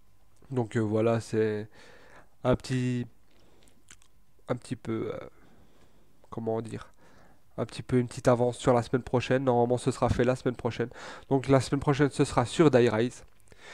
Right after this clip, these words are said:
La semaine d'après, je sais pas si je le ferai directement la semaine d'après sur, euh, Mob of the Dead, étant donné qu'elle sort que demain. Donc il faut encore que je fasse la vidéo pour Die Rise, que je me...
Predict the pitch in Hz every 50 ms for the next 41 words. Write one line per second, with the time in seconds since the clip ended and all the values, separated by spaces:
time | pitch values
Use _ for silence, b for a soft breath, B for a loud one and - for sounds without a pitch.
0 | B B B B B B B - - 117 123 127 120 - - 139 135 135 127 131
1 | 131 - - - - 147 151 147 143 131 123 139 127 - - 135 - - 156 160
2 | 151 - - 139 131 143 135 - - 151 143 135 127 151 151 151 147 - - 151
3 | 139 143 143 143 135 139 - - 143 135 131 135 131 - - - 143 135 - -
4 | 147 143 135 131 127 127 123 135 131 127 131 127 120 117 123 120 131 143 131 123
5 | - 127 123 120 127 131 127 - 123 113 - - 123 - - - 139 135 127 123
6 | 120 120 117 131 B B B B B B B B B B - 127 131 - - 127
7 | - - - 127 120 - 139 123 - - 135 127 - - 135 127 - - 143 135
8 | 127 127 123 123 135 131 127 - - 135 139 127 120 123 120 117 120 127 127 123
9 | - - - 123 110 117 117 120 123 120 120 113